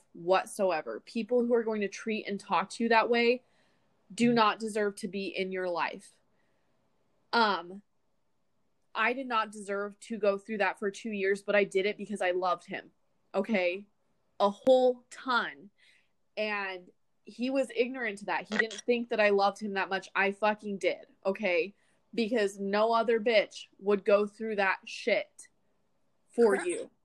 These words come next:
Speaker 1: okay? Um, yes.
Speaker 2: I
Speaker 1: And I will say that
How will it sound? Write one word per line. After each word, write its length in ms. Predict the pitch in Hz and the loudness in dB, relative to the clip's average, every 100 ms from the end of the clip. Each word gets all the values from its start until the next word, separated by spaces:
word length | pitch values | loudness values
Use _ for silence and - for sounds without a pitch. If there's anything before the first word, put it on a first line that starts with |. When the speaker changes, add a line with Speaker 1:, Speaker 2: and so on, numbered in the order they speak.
| - | -4
Speaker 1:
okay? 520 | 196 226 190 175 202 - _ _ _ _ _ _ | -2 0 0 0 -4 -14 _ _ _ _ _ _
Um, 460 | - 214 202 175 160 170 _ _ _ _ _ _ _ _ _ _ _ _ _ _ _ _ _ _ _ | 0 0 0 -4 -10 -20 _ _ _ _ _ _ _ _ _ _ _ _ _ _ _ _ _ _ _
yes. 520 | - 196 185 214 - - _ _ - | -6 -4 -4 -6 -18 -20 _ _ -2
Speaker 2:
I 40 | |
Speaker 1:
And 560 | 214 202 220 185 180 214 _ _ _ _ _ _ _ _ _ _ _ _ _ _ _ _ _ _ _ _ - | 2 10 10 8 -10 -16 _ _ _ _ _ _ _ _ _ _ _ _ _ _ _ _ _ _ _ _ -2
I 160 | 220 | 0
will 180 | 233 247 | 2 -2
say 640 | 233 - 202 196 202 220 262 _ _ _ _ _ - | -4 -4 -2 0 -2 -4 -6 _ _ _ _ _ -10
that 440 | 190 190 170 160 | -2 0 0 -2